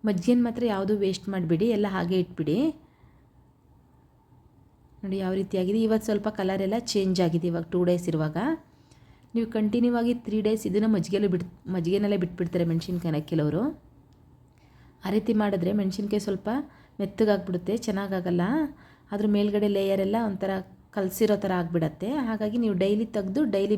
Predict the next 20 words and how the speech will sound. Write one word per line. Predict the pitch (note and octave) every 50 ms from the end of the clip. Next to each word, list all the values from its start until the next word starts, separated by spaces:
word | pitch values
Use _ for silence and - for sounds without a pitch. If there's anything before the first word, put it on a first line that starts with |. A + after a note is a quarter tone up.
| F3+
ಬಿಸಿಲಲ್ಲಿ | F#3+ F3+ - - F#3+ F#3+ F#3 E3+
ಹಾಕ್ಕೊಳ್ಳಿ. | F3 F3 E3 C#3+ C#3+ G#3 C#4+ E4 D#4+ - - - - - - - - - - _ _ _ _ _ _ _ _ -
ಮಿನಿಮಮ್ | - A3 A#3 B3 B3+ C4 B3+ A#3+ B3 - - -
ತ್ರೀ | - A3+ A3 G#3
ಡೇಸ್ | A3 A3 A3 A3
ಹಾಕ್ಕೊಳ್ಳಿ. | G3+ F#3+ - F#3 G#3 A#3 A3+
ನಿಮ್ಗೇನಾದ್ರೂ | A3 G#3 G#3 G3+ G#3 G#3+ A3 A#3 A3+
ಮೆಣಸಿನ್ಕಾಯಿ | G#3+ G3 F#3 F3+ - G#3+ G#3+ - A3 G#3+ A3
ಖಾರ | G3 F#3 F#3+ F#3+ F#3+
ಇತ್ತಂದರೆ | F#3+ F#3+ - F3+ F3+ F3+ A3 A#3 A3
ಒಂದು | G3+ F#3+ F#3+ -
ಫೋರ್ | G3+ G3+ G3+ G3
ಡೇಸ್ | G#3 G3+ G3+ G3
ಹಾಕಿದ್ರೂ | F3+ - - F#3 A3+ C4
ಏನು | A#3 G3 F#3+ F3+ -
ಪರವಾಗಿಲ್ಲ. | E3+ E3 E3+ E3+ D#3+ E3 D3+ D#3 E3+ A#3+ D#4+ E4+ - - - - - - - - - - - - _ _ _ _ _ _ - -
ನೋಡಿ, | G3 F#3 G3
ಇವಾಗ | F#3+ F#3+ F#3 F#3+
ಇದನ್ನ | F3 G3 F#3 F#3+
ನೀಟಾಗಿ | F#3+ G3 G3 F#3+ F#3 A#3+